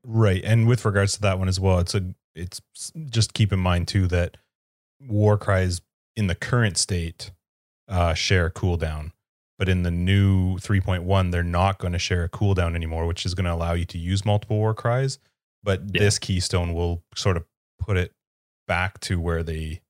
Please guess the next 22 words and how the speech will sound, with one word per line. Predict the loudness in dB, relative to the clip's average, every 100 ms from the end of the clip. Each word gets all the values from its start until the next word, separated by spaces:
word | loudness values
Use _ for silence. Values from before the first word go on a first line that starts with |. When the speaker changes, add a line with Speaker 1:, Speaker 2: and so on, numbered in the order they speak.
| _ _ _ _
Speaker 1:
you | -8 -4
can | -2
make | -2
it | -2
instant, | -2 -2 -4 -8 -10 -18 _ _ -10
but | -4
they're | -4
sharing | -2 -4 -6
a |
cooldown. | -10 -8
Speaker 2:
Yeah. | -6 -8 -10
Speaker 1:
So | -12 -14 _ _
it | -2
is | 0
Speaker 2:
Yeah. | 2
Speaker 1:
cool. | 2 2
I | 0
like | 0 -2
it. | -6 -2
Uh, | 0 2 4 4 2 -2 -6
Speaker 2:
Yeah. | -6 -8 _ _ _ _ _ -4
Speaker 1:
I, | 0 0